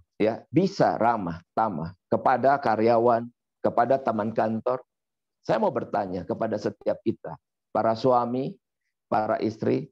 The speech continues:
mengapa di rumah kita susah sekali ya ramah kepada pasangan kita? Nah, orang tua juga, kenapa susah sekali ya ramah kepada anak-anak?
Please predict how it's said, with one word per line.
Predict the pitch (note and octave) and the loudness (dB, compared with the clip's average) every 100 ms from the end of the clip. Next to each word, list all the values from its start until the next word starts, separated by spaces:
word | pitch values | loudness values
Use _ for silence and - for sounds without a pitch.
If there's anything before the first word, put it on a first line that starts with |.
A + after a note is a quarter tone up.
| _ _ _ | _ _ _
mengapa | G3+ A#3+ D#4 B3+ | -4 -2 -2 -2
di | E3 E3+ | 0 2
rumah | D#3 D#3 G#3 | 2 0 -4
kita | - D#3+ G#3 | -4 -4 -4
susah | - D3 C3 | -6 -6 -6
sekali | C3 B2 D#3 E3 - C#2+ | -6 -6 -4 -4 -4 -4
ya | D#3 - _ - | -6 -14 _ -6
ramah | B2 D#3 D3 D#3+ F#3+ F#3 _ _ _ _ _ _ _ _ | -2 -2 -2 -4 -6 -10 _ _ _ _ _ _ _ _
kepada | A2+ B2 B2 B2+ | -4 0 0 0
pasangan | A#2 A#2 A2 G#2 | -2 -2 -2 -2
kita? | G#2 G2+ - C#3 _ _ _ _ _ _ _ _ _ _ _ _ _ _ _ _ _ _ _ - | -2 -4 -6 -20 _ _ _ _ _ _ _ _ _ _ _ _ _ _ _ _ _ _ _ -6
Nah, | D#2 - - | -6 -4 -2
orang | B2+ C3+ | -2 -2
tua | C3+ G3 G#3+ | 0 0 0
juga, | C3+ A2 - - | -2 -2 -2 -4
kenapa | - E3+ C#4+ - | -6 -4 -4 -4
susah | E3+ E3+ F3 E3 | -4 -2 -2 -4
sekali | E3 G3+ F#3+ F2+ | -4 -4 -4 -4
ya | D2+ - _ | -6 -10 _
ramah | E3 F#3 F#3+ G#2 - | -6 -4 -4 -6 -6
kepada | C#3+ C#3 A#2+ G#2 | -4 -4 -2 -4
anak-anak? | A#2+ A#2 A2 G2+ | -6 -8 -8 -8